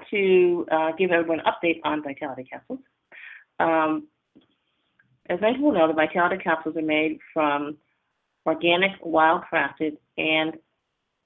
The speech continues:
chemical-free whole herbs.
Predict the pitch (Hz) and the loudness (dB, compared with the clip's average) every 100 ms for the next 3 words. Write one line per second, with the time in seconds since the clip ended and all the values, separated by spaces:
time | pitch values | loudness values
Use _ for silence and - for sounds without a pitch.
0 | _ _ - 190 180 180 175 - 170 147 | _ _ -6 -2 0 -2 -8 -4 0 0
1 | 139 147 - _ _ _ _ _ _ _ | 0 -6 -10 _ _ _ _ _ _ _
2 | - 170 165 165 165 _ _ _ _ _ | 2 4 6 4 2 _ _ _ _ _
3 | _ 185 165 117 | _ 2 2 0